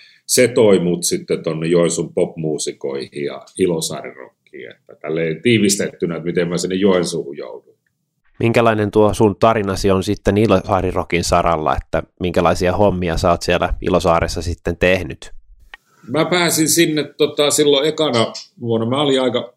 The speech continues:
Speaker 1: <clears throat> ajoissa, Nuutisen Jone silloin oli siellä vetäjänä, ja Tuija oli just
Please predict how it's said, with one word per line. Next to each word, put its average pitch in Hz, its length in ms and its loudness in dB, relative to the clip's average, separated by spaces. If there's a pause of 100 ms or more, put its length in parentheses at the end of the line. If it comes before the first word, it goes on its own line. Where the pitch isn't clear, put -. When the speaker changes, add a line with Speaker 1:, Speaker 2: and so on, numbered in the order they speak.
(120)
Speaker 1:
<clears throat> - 180 -2
ajoissa, 127 520 4 (520)
Nuutisen 98 680 0
Jone 101 400 2
silloin 80 420 -2
oli 78 440 0 (640)
siellä 80 420 2
vetäjänä, 80 560 0
ja 78 80 0
Tuija 90 540 4
oli 71 260 -2
just 76 300 -2